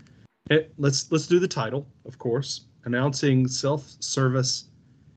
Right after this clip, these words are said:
purchase capabilities for Windows three sixty-five M C two seven one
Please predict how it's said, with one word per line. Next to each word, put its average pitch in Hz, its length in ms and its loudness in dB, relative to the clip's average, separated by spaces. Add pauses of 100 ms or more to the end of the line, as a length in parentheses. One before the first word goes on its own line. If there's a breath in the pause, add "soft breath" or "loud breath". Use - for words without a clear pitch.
(360)
purchase 151 460 -2
capabilities 104 920 -4
for - 240 -10
Windows 165 1000 0
three 143 200 2
sixty-five 131 880 -6
M 127 180 2
C 123 320 2
two 180 220 -8
seven 175 400 -2
one 131 440 4